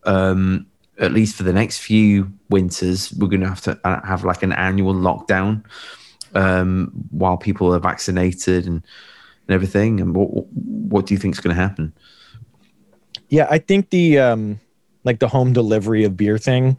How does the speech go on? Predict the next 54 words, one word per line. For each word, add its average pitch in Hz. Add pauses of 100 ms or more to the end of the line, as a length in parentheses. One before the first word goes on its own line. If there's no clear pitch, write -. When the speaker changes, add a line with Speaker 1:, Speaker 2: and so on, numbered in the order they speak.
(120)
Speaker 2:
that's 104
not 110
gonna 95
go 90
away. 78 (120)
Like, 101
that's, 107
Speaker 1:
Yeah. -
Speaker 2:
that's 101
the 107
new 101
frontier, 87 (580)
right? 95 (840)
If 139
you 139
don't 143
have 135
that 117
system 117
figured 110
out 104
already, 98
you 95
should 98
definitely 95
figure 92
it 90
out, 90
because 92
people 104
are 98
gonna 98
get 104
accustomed 104
to 101
it. 95 (840)
They're 98
gonna 98
be 98
like, 95
"Why 92
can't 101
I 101
get 110
my 113
beer 117 (320)
Friday 98
night 90
if 92
I 87
ordered 85
it 82
Friday 82
morning?" 80